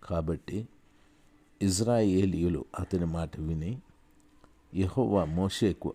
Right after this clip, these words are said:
ఆజ్ఞాపించినట్లు చేసిరి అని వాక్యము సెలవిస్తాది. మోషే చేతులు యెహోవా మీద ఉంచిన కారణాన అతడు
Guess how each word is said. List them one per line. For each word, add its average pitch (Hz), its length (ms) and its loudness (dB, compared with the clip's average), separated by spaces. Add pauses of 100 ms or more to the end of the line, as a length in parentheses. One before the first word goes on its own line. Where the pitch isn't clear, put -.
(100)
ఆజ్ఞాపించినట్లు 90 1160 -2 (180)
చేసిరి 80 460 0 (920)
అని 87 380 2 (180)
వాక్యము 90 600 -2
సెలవిస్తాది. 95 920 0 (2500)
మోషే 113 480 4 (160)
చేతులు 85 500 -2 (880)
యెహోవా 95 540 4
మీద 82 320 -2 (320)
ఉంచిన 90 500 0
కారణాన 80 840 -4 (1080)
అతడు 85 420 2